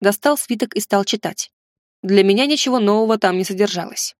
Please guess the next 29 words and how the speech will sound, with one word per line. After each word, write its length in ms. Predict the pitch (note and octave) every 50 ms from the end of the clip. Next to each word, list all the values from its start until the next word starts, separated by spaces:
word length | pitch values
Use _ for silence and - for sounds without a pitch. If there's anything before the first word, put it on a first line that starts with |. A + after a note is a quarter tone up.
| _ _ _ _
Основное 560 | - F#3+ F#3 - F#3+ F3+ F3 F3 F3+ F#3 G3 G#3
мне 220 | G#3 G#3 G3+ G3+
и 20 |
так 220 | G3 G#3+ A#3+ B3 -
на 80 | A3
словах 400 | G3+ - F#3 F3 F#3+ G3+ G3+ -
уже 180 | G#3 G3 F#3+ F#3
было 240 | F3 F#3+ F#3 F#3+ F#3
ранее 300 | F3+ E3+ E3+ F3 F#3 F3+
сказано. 480 | - - F#3+ F3+ E3 D#3+ E3 E3+ - - _ _ _ _ _
Впрочем, 480 | - - - D4+ D4+ D4 - - C4 A#3+
оно 200 | A#3+ A3+ A3+ G#3+
было 160 | G3+ G#3+ G#3
неинтересно 640 | G3+ G3 G3 F#3+ F#3+ - G3 F#3+ G3 G#3+ G#3 - G#3
не 160 | G3+ G#3 G3+
только 280 | - B3+ B3 - -
мне». 280 | E3 E3 F3 F#3+ - _ _ _ _ _ _ _ _ _ _
Василевс 600 | F#3 F#3+ G3+ G3+ - C4 C4 D4 D#4+ D#4+ - -
при 120 | - - A3+
прочтении 580 | - B3+ B3 - - - C4 B3 A#3 A#3+ A#3 -
откровенно 540 | G#3+ - - G#3 G3+ G3 G3 G3 G3 G3
скучал. 500 | G3 - - G#3 - - - F3 - G3+ - _ _ _ _ _ _ _
Патриарх 400 | - B3+ - - B3+ B3+ B3 -
поглядывал 480 | - A#3+ G#3+ G#3+ A#3+ B3+ A#3 G3+ F#3 F3
на 80 | E3+ E3+
него, 360 | E3+ E3+ D#3+ D#3+ E3 D#3+ D#3+ _ _ _ _
когда 260 | - G#3+ A3 G#3+ G#3+
звучали 360 | G3+ G3+ G#3 G3+ A3+ A3 G#3 G3+
слова 380 | - G#3 G3+ F#3+ G3 F#3+ -